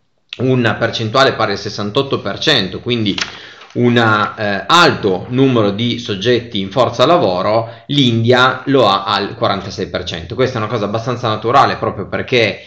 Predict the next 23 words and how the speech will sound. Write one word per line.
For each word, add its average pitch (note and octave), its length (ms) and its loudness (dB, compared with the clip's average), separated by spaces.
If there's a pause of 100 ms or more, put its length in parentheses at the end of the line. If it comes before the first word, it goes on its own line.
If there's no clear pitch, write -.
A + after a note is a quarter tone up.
(140)
eh, F#2+ 360 -6
in A2+ 160 -2
India G2+ 300 0
è F#2 80 -6
presente G#2+ 500 -2
una, G2 880 -4
eh, F2 60 -10
un'età G2+ 260 -2
media G2+ 640 -2
minore, A#2+ 460 0
inferiore, C3 640 0
un'età G2+ 260 -4
media A2+ 280 -4
addirittura G2+ 480 -6
che G2+ 200 -8
comporta C3 600 -2
un G2 140 -4
numero A2 400 0
maggiore G#2+ 460 -4
di G2 80 -8
soggetti F#2 480 -8
che G2+ 100 -4
sono F#2 380 -8